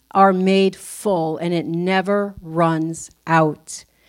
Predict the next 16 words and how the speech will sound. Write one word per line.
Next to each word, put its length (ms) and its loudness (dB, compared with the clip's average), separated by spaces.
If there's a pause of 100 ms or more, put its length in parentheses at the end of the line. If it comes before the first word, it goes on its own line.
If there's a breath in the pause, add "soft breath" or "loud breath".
(200 soft breath)
Stay 480 2
in 120 2
faith, 520 2
always 320 4
believing 640 0
that 160 -2
he's 180 2
able 280 2
to 100 -6
do 240 -4
anything 500 -2
at 60 0
any 240 2
time 380 -2
for 180 -6
anyone, 640 0